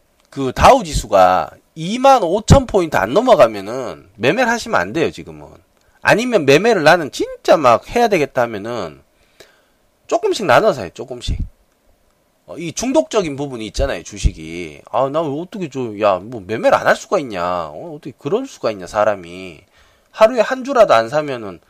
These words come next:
어? 내 손에, 어? 가시가 돋친다라고 하는 분들이 있어. 마우스 클릭을 안 하면. 어? 핸드폰으로, 어? 클릭을 안 하면은 가시가 돋친다고 하는 분들이 있어요. 조금씩 사요, 조금씩. 예,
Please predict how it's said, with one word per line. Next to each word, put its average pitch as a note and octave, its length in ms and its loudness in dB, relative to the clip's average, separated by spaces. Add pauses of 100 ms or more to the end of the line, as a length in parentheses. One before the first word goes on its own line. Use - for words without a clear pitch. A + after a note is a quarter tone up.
(160)
어? C3+ 140 -16 (180)
내 A#2+ 160 -4
손에, D#3 460 -4 (100)
어? A#2+ 120 -20
가시가 D#3+ 380 2
돋친다라고 F#2+ 680 -4
하는 A2+ 280 -12
분들이 F#2 320 -16
있어. E2+ 160 -16
마우스 F#2+ 340 2
클릭을 G#2 340 -10
안 E2 160 -12
하면. D#2+ 240 -14 (760)
어? C#3 100 -20 (720)
핸드폰으로, F3+ 580 -8
어? G2+ 320 -8 (440)
클릭을 G#3+ 400 -2
안 G#2 140 2
하면은 B2+ 540 -8 (460)
가시가 E3+ 360 2
돋친다고 G#2+ 520 -6
하는 F#2 160 -12
분들이 F#2+ 300 -20
있어요. - 220 4 (440)
조금씩 C4+ 400 -4
사요, - 180 6
조금씩. - 540 -18 (840)
예, - 160 -20